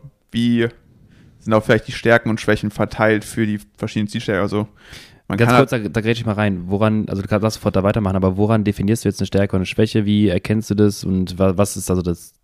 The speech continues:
Speaker 2: Ziel, wenn du mit Athleten arbeitest?
Speaker 1: Ähm, es kommt ein bisschen darauf an, was die Zielstellung des Athleten ist.
Speaker 2: Mhm.
Speaker 1: Also wenn jemand jetzt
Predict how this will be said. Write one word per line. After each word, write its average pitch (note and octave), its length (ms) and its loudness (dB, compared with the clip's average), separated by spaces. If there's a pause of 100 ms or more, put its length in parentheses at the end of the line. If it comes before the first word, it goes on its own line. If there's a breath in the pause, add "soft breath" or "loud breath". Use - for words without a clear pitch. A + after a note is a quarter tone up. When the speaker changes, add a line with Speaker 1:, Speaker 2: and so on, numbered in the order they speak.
Speaker 2:
Ziel, F#2+ 380 0
wenn F2 120 -2
du E2 160 -2
mit D#2+ 160 -8
Athleten D#2 340 -8
arbeitest? D2+ 380 -8
Speaker 1:
Ähm, A#2 160 4
es A#2+ 140 -2
kommt - 180 6
ein C3 140 0
bisschen C#3 220 0
darauf B2+ 260 4
an, A#2+ 200 2
was A2 160 2
die A2+ 120 -10
Zielstellung G2+ 460 -4
des G2+ 100 -8
Athleten - 320 -8
ist. - 240 -10
Speaker 2:
Mhm. F2 80 -4
Speaker 1:
Also G#2+ 160 -2
wenn A2+ 100 2
jemand A#2+ 240 2
jetzt - 380 -4